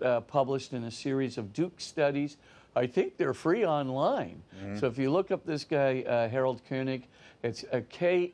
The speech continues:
Speaker 1: O E N I G, uh, like king in German.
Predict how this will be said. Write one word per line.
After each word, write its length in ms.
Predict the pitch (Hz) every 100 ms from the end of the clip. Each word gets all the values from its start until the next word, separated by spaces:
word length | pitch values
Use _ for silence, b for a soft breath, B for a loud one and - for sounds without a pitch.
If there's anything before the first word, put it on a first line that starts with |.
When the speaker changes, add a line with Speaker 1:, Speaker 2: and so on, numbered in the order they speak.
| -
Speaker 1:
O 300 | 147 151 143 -
E 420 | 151 127 113 113 -
N 300 | 135 139 139 -
I 340 | 127 127 123 107
G, 440 | 110 123 101 107 - B B B _
uh, 100 | 113
like 220 | 113 113
king 420 | - 190 165 123 113
in 160 | 110
German. 460 | 107 135 123 107